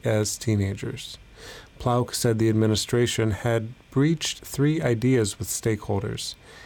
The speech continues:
handling responsibility to the five current managed care organizations as they operate today, using those five organizations but with the additional state oversight in place,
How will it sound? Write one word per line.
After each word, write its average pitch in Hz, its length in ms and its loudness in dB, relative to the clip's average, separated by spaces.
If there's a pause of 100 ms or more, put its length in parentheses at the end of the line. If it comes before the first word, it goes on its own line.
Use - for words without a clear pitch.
(120)
handling 120 440 4
responsibility 113 960 2
to 117 260 0
the 104 100 2
five 120 420 0
current 110 320 -2
managed 110 460 0
care 110 320 0
organizations 101 1040 0
as 120 240 0
they 104 140 0
operate 101 460 -2
today, 110 500 0 (520)
using 123 340 4
those 107 200 4
five 110 280 2
organizations 104 840 2
but 117 180 -2
with 107 200 0
the 107 140 0
additional 110 500 0
state 113 360 -2
oversight 120 600 0
in 101 120 -2
place, 123 520 -2